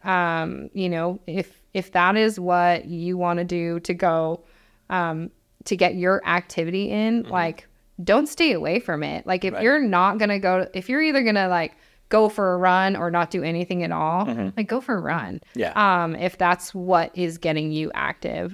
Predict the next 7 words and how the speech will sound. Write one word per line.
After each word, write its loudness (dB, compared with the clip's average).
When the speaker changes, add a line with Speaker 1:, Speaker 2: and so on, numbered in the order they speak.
Speaker 1:
But, 2
um, -2
it 0
is -2
also, 0
you -2
know, -2